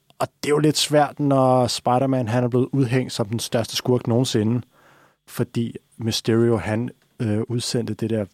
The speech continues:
videobånd i sidste, øh, slutning af Far From Home, hvor han giver Spider-Man skylden for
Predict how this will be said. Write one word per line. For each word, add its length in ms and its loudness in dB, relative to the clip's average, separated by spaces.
videobånd 600 -4
i 80 -10
sidste, 460 -6
øh, 340 -4
slutning 440 -2
af 80 -6
Far 200 -4
From 180 -4
Home, 360 0
hvor 180 0
han 260 -4
giver 160 -2
Spider-Man 460 -2
skylden 360 -8
for 140 -10